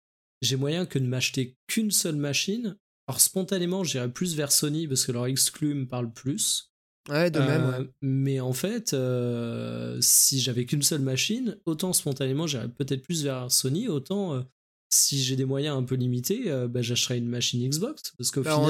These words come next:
Speaker 2: y
Speaker 1: t'achètes
Speaker 2: réfléchissant, euh, oui. Euh,
Speaker 1: Bah ouais,
Speaker 2: rationnellement,
Speaker 1: t'achètes ta
Speaker 2: c'est la
Speaker 1: console
Speaker 2: meilleure
Speaker 1: et
Speaker 2: stratégie,
Speaker 1: puis
Speaker 2: ouais.
Speaker 1: Ouais,
Speaker 2: Enfin,
Speaker 1: et
Speaker 2: c'est
Speaker 1: puis
Speaker 2: la meilleure,
Speaker 1: derrière
Speaker 2: euh, sur-, solution, quoi.
Speaker 1: Et même pense à quand t'étais gosse, enfin, moi je, je me revois quand j'étais gosse, c'était, euh, pas des jeux hyper souvent, c'était la revente, l'occasion et tout, mais j'aurais été comme un fou avec un truc comme le Game Pass.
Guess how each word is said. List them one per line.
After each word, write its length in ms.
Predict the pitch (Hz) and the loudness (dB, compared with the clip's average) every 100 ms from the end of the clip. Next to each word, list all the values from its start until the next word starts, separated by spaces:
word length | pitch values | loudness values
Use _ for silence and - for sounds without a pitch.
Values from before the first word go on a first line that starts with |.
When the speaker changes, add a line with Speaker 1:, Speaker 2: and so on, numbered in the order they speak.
| 160 | 6
Speaker 2:
y 40 | |
Speaker 1:
t'achètes 80 | 175 | 6
Speaker 2:
réfléchissant, 800 | 180 - 175 - 165 220 220 165 | 6 6 4 2 0 0 0 0
euh, 120 | 143 | 0
oui. 260 | 147 220 147 - | 0 -2 -4 0
Euh, 80 | 156 | 0
Speaker 1:
Bah 240 | 123 135 | 0 0
ouais, 80 | 135 | 2
Speaker 2:
rationnellement, 720 | 175 208 - 202 196 190 226 | 4 4 6 6 6 6 4
Speaker 1:
t'achètes 20 | |
ta 80 | 147 | 4
Speaker 2:
c'est 100 | 135 | 4
la 60 | 143 | 4
Speaker 1:
console 140 | 147 | 4
Speaker 2:
meilleure 140 | 156 170 | 4 4
Speaker 1:
et 40 | |
Speaker 2:
stratégie, 360 | 117 147 170 156 | 2 0 0 0
Speaker 1:
puis 100 | 127 | -2
Speaker 2:
ouais. 60 | |
Speaker 1:
Ouais, 720 | 127 - _ _ _ _ 170 220 | -6 -14 _ _ _ _ -2 0
Speaker 2:
Enfin, 100 | 143 | 2
Speaker 1:
et 40 | |
Speaker 2:
c'est 40 | 131 | 4
Speaker 1:
puis 60 | 156 | 6
Speaker 2:
la 80 | 156 | 6
meilleure, 280 | 170 190 | 8 6
Speaker 1:
derrière 200 | 170 156 | 6 4
Speaker 2:
euh, 160 | 151 147 | 4 2
sur-, 500 | - - - 151 143 | 0 -6 -8 -4 -4
solution, 440 | 143 156 175 190 139 | -2 0 0 -2 -4
quoi. 120 | - - _ 147 | -10 -18 _ -2
Speaker 1:
Et 80 | |
même 240 | 165 220 156 | 0 0 0
pense 300 | 180 190 139 | 0 2 2
à 60 | |
quand 180 | 123 135 | 2 0
t'étais 280 | 127 123 139 | 0 0 0
gosse, 300 | 175 233 - | 0 -2 -2
enfin, 260 | 131 123 120 | -2 -2 0
moi 160 | 139 | 0
je, 220 | 135 143 | 0 0
je 160 | 123 120 | 0 0
me 80 | 127 | 0
revois 220 | 127 185 | 0 -2
quand 120 | 143 | 0
j'étais 240 | 127 123 123 | 0 0 0
gosse, 220 | 196 208 | 2 2
c'était, 440 | - 127 139 135 | 2 0 0 0
euh, 480 | 127 120 120 120 120 | 0 -2 -2 0 -2
pas 220 | 113 151 | -2 -2
des 160 | 156 151 | 0 0
jeux 180 | 151 151 | 0 -2
hyper 240 | 135 131 | -2 2
souvent, 380 | - 139 175 202 | 2 2 0 0
c'était 320 | 196 127 127 | 0 2 0
la 80 | 123 | 0
revente, 480 | 131 156 185 214 147 | -2 -2 -2 -2 -4
l'occasion 480 | 131 135 151 214 | -2 -2 -2 -2
et 80 | 151 | -2
tout, 180 | 131 208 | -2 -2
mais 120 | 160 | 0
j'aurais 240 | 110 113 110 | -2 -2 -4
été 140 | 120 | -4
comme 200 | 139 131 | -2 0
un 80 | 156 | 0
fou 240 | - 262 | -2 -2
avec 160 | 214 135 | -4 -4
un 60 | 143 | -2
truc 200 | 151 143 | -2 -2
comme 160 | 139 | 0
le 100 | 135 | 0
Game 200 | 131 135 | 0 -2
Pass. 420 | 131 147 - - | -2 -2 -2 -4